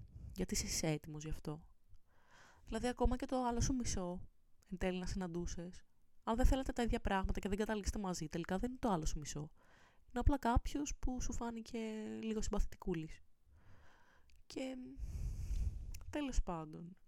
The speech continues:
στη συγκεκριμένη περίπτωση ήταν πολύ σημαντική ο ένας για τον άλλον. Ήταν ο πρώτος της.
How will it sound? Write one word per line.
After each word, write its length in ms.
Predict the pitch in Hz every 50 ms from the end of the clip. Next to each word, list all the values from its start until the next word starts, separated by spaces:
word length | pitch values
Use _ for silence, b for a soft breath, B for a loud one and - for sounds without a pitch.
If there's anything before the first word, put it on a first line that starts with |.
| - -
στη 160 | - - -
συγκεκριμένη 420 | 226 - 247 - 254 254 294 330
περίπτωση 460 | 320 285 285 330 - - - - - 302
ήταν 460 | 320 - - - 226 196 180 180 180 -
πολύ 160 | - 208 -
σημαντική 380 | - - 247 196 185 - -
ο 20 | 175
ένας 120 | 165 165 175
για 100 | 185 170
τον 180 | 170 165 160
άλλον. 340 | 156 156 151 156 160 165 170 - B B B B B B B B B B B B B B B B
Ήταν 160 | B - 330
ο 40 | 311
πρώτος 420 | 247 - 269 269 254 - 185 - -
της. 340 | - 175 165 - - -